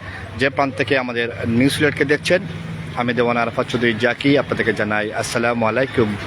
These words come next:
ও শুভেচ্ছা। প্রিয় দর্শক, অনেকদিন পর নিউজ সিলেটের লাইভে এসেছি। ইনশাআল্লাহ, এখন থেকে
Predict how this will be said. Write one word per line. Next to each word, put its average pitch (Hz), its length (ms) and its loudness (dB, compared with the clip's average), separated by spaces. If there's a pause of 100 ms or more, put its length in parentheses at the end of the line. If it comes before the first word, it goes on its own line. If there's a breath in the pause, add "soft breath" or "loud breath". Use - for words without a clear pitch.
(140)
ও 113 80 -2
শুভেচ্ছা। 143 540 0 (1900)
প্রিয় 165 140 2
দর্শক, 170 280 2 (220)
অনেকদিন 151 320 2
পর 160 140 6 (200)
নিউজ 147 180 4
সিলেটের 147 240 0
লাইভে 131 220 2
এসেছি। 160 320 0 (3250)
ইনশাআল্লাহ, 156 400 2
এখন 156 180 0
থেকে 165 380 2